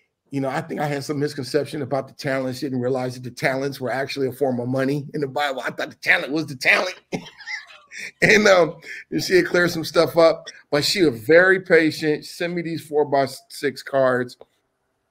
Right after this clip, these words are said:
and would offer me scriptures. And then she would, um, and then later, I think I moved back to Los Angeles,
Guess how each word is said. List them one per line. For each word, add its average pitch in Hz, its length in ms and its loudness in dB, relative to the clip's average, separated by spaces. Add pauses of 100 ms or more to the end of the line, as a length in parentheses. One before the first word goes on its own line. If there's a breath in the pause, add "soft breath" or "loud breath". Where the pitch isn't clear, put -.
(300)
and 131 140 -14
would 139 80 -10
offer 131 260 -4
me 123 160 -2
scriptures. 120 680 -4 (520)
And 131 220 -2
then 147 160 0
she 143 300 -4
would, 123 400 -2
um, 117 240 -6
and 139 120 -2
then 139 120 0
later, 160 320 2
I 131 80 -2
think 139 180 -4
I 123 80 -4
moved 127 400 -4
back 127 260 0
to 131 80 -8
Los 123 280 -4
Angeles, 127 580 -4